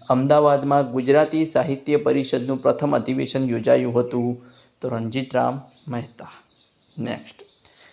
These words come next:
ગુજરાત સાહિત્ય સભાના સ્વપ્ન દ્રષ્ટા રણજીતરામ મહેતાનો જન્મસ્થળ જણાવો. તો જવાબ છે સુરત. નેક્સ્ટ,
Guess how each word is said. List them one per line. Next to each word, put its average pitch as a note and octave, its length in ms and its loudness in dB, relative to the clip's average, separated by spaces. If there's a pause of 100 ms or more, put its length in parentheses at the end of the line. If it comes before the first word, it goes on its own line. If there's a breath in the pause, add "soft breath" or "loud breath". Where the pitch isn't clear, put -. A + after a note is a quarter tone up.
(220 soft breath)
ગુજરાત D3 540 4
સાહિત્ય D#3 520 0
સભાના C#3+ 520 2
સ્વપ્ન D#3 480 2
દ્રષ્ટા C3 500 0 (560 loud breath)
રણજીતરામ D3 760 2
મહેતાનો C#3+ 500 2
જન્મસ્થળ B2+ 560 0
જણાવો. B2 400 0 (400 soft breath)
તો - 60 -10
જવાબ B2 380 2
છે - 380 -6 (260)
સુરત. - 460 -4 (500)
નેક્સ્ટ, A2+ 440 -8